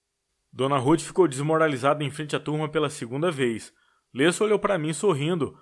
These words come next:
fazendo sinal de que o rapazinho deveria mesmo ter problema na cabeça. Ele procurava encrenca,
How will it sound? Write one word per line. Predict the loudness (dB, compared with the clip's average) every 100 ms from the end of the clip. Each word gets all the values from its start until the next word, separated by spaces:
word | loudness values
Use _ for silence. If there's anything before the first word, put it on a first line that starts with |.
| _ _
fazendo | 0 0 -4
sinal | -6 -2 0 0
de | 0
que | 2
o |
rapazinho | 2 2 -2 -2 -2
deveria | -2 0 -2
mesmo | 0 -2 -2
ter | -6 -2
problema | -2 0 -2 -2
na | -4
cabeça. | -4 -2 -2 -4 -14 _ _ _ _
Ele | -6 -2
procurava | -2 2 2 2
encrenca, | 0 -2 -2 -2 -8